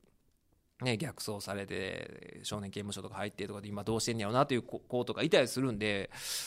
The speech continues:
こう、ほんまどんなもんなのかなと、そういう人の心情はと、まあ、ここまでのじ-、事件ではないですけれども、とか思って読んでみたんですけど、まあ、読めない。もう途中でこれは断念しましたね。もうこれは読めないなと。だからそういう、だからほんまに、まあ、自分の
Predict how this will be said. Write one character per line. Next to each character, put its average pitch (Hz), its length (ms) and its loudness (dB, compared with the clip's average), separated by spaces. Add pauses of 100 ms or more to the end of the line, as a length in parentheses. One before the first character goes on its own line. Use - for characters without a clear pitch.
(280)
こ 131 280 4
う、 - 40 4
ほ 123 60 0
ん 135 80 2
ま 135 100 6
ど 147 220 6
ん 156 60 6
な 156 100 8
も 175 120 10
ん 170 60 6
な 123 100 6
の 107 120 0
か 104 100 0
な 113 100 2
と、 107 120 -4
そ 113 160 2
う 107 60 4
い 110 40 4
う 113 80 2
人 110 180 0
の 98 120 -2
心 123 260 2
情 113 220 4
は 123 120 8
と、 90 400 -2
ま 120 180 2
あ、 107 40 0
こ 147 220 8
こ 160 80 10
ま 175 100 12
で 123 80 8
の 110 100 4
じ-、 - 220 -8
事 110 240 -4
件 120 180 4
で 101 60 0
は 95 80 -2
な 110 160 2
い 160 80 6
で 139 80 4
す - 100 -6
け 87 100 -8
れ 82 60 -8
ど 92 120 -12
も、 101 280 0 (420)
と 113 100 -4
か 127 80 4
思 127 160 2
っ 107 40 0
て - 120 -6
読 110 140 -2
ん 123 40 -4
で 127 100 -2
み 147 120 -4
た 143 100 0
ん 107 60 -4
で 98 100 -12
す - 80 -12
け 92 100 -16
ど、 98 280 -8 (480)
ま 143 380 2
あ、 151 40 6
読 135 160 8
め 143 160 4
な 123 180 4
い。 95 300 -8 (640)
も 131 260 2
う 131 60 0
途 135 160 4
中 143 200 4
で 147 60 6
こ 151 120 4
れ 139 60 6
は 127 60 -2
断 151 320 4
念 139 480 0
し - 160 4
ま 120 140 4
し - 80 -8
た 92 80 -12
ね。 95 80 -12
も 95 100 -10
う - 20 -14
こ 101 120 -10
れ 104 80 -4
は 107 100 -2
読 101 180 -4
め 113 120 2
な 104 160 0
い 92 60 -6
な 92 140 -6
と。 - 300 -8
だ - 40 -20
か - 640 -12
ら 135 40 0
そ 247 200 6
う 247 60 8
い 240 60 6
う、 233 100 6
だ 220 80 8
か 175 80 10
ら 123 80 8
ほ 143 120 0
ん 170 80 0
ま 185 100 2
に、 190 160 0
ま 147 200 -4
あ、 135 40 -2
自 131 140 -6
分 143 180 -6
の 143 320 -4